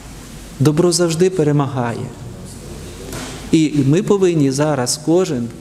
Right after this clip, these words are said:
кожен зокрема, оцей іспит проходити вже тут. Кожен має вибір, як сьогодні повернутись додому з храму. Бути мирнішим, чи нічого навіть не зміниться.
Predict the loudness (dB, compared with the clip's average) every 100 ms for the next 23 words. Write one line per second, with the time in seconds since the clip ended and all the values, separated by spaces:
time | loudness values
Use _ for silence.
0 | -16 -16 -16 -16 0 4 4 4 2 0
1 | 2 2 4 2 0 -6 -12 -14 -16 -16
2 | -16 -16 -16 -16 0 2 2 2 2 0
3 | -2 -6 -2 2 2 4 0 2 0 4
4 | 2 4 2 2 2 2 2 2 2 -4
5 | -14 -12 0 2 4 2 2 2 2 2
6 | 2 -4 -8 -16 -16 -6 0 2 2 2
7 | 4 4 2 2 4 4 4 2 0 0
8 | 2 2 2 0 0 0 0 -2 -6 -14
9 | -14 -14 -14 -10 -8 -4 4 4 4 4
10 | 4 4 4 2 0 -2 -4 -10 -16 -14
11 | -14 -2 2 2 2 2 2 4 4 4
12 | 4 4 2 2 2 4 2 -2